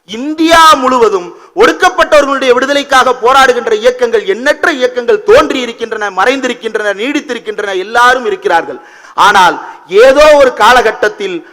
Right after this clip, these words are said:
கூட்டணி என்பதை வைத்துக்கொண்டு அந்த கூட்டணியின் மூலமாக பலனடையும் நோக்கத்தில் பலரும் இருந்திருக்கிறார்கள். அதற்கு பல வி-, பல உதாரணங்களை சொல்ல முடியும். ஆனால் அது எதற்காக, யாருக்காக செய்யப்பட்டிருக்கிறது அப்படின்னு நாம் எல்லோரும் இன்றைக்கும் வியந்து பார்க்கின்ற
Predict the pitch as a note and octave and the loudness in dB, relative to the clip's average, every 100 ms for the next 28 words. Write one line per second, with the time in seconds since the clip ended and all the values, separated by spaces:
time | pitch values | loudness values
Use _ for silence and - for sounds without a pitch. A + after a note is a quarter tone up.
0 | _ _ A#3+ D#4+ D#4+ D4+ D4 C4 B3 A#3 | _ _ -2 -2 0 0 2 0 0 0
1 | G#3+ G#3+ - A3+ G#3+ G#3 F#3 F3 E3+ - | 2 0 -2 -4 -2 0 0 -2 -6 -6
2 | F3 G#3 G#3+ C#4 F4 E4+ D#4+ C#4+ C#4 C4+ | -4 -2 -2 0 0 0 -2 0 0 2
3 | B3+ A#3+ - C4 D#4 D4+ C4+ B3+ A#3 B3+ | 2 0 0 2 2 2 0 0 0 2
4 | B3+ B3 A3+ G3+ F#3 - _ - A3 C4+ | 0 0 -4 -6 -12 -20 _ -2 2 4
5 | D#4 E4 C#4+ C4+ C4 B3+ A#3+ A3+ A3 G3 | 2 2 0 -2 -2 2 2 4 0 -2
6 | - A3 A#3+ A#3 A3+ - G#3 B3+ C#4+ C#4+ | -2 0 0 -2 -8 0 2 4 4 2
7 | B3+ B3+ - - A3+ C#4 C4+ D4 C#4+ B3+ | -2 -8 -10 -4 0 2 2 2 2 0
8 | A#3 A3+ A3+ A3 G3+ F#3+ E3+ D3 F3+ F3+ | -2 -2 -2 -4 -6 -10 -4 -2 0 2
9 | E3+ E3 D3 D#3 E3+ C4+ C4 A#3+ G3+ A3+ | 0 -2 -8 -4 -2 -2 -2 0 0 -2
10 | G#3+ F#3 B3 C4 A#3+ G#3+ G#3+ F3+ F3+ F3+ | 0 2 2 0 -2 -2 -4 -6 -6 -6
11 | E3 D#3+ D3+ C#3+ D3 C#3 C#3 C3+ - _ | -6 -8 -10 -8 -8 -10 -12 -20 -20 _
12 | _ _ _ F#3+ A#3 C4 D4 D#4 D#4+ C#4 | _ _ _ 0 2 4 4 4 2 -2
13 | D4+ D4+ D#4 C#4+ C#4+ D4+ D4 C4+ C4+ C4+ | -2 -2 -2 -2 -2 -2 0 0 0 -2